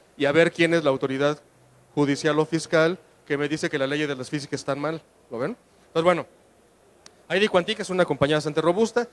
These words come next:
y en la parte de computación cuántica hay, si ustedes siguen las noticias del M I, del Technology Review del M I T,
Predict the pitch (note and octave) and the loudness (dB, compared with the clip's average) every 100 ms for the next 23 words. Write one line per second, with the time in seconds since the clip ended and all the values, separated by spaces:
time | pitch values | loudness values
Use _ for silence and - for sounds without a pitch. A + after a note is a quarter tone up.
0 | - _ D#3+ D#3+ D#3+ F#3+ G3+ E3+ D#3 D#3 | -14 _ -2 2 4 6 4 4 4 4
1 | D3 F#3 F#3 G3 F#3+ G3+ G#3 G#3 - _ | 2 0 4 6 4 2 2 2 -2 _
2 | E3 F#3+ G#3+ _ - F3+ E3+ A3+ B3+ - | 2 2 0 _ -12 -4 4 6 6 2
3 | A#3 A#3 A#3 - _ _ E3 D#3+ D#3+ F#3+ | 2 2 0 -8 _ _ 0 0 -2 0
4 | G3+ E3 D3+ F3 E3+ E3 D3 C#3+ D3 F3+ | 0 2 2 2 2 2 0 0 4 6
5 | F#3 E3 C#3+ E3 E3 D3+ D#3 C#3 E3 | 6 4 4 4 4 2 -2 -2 -4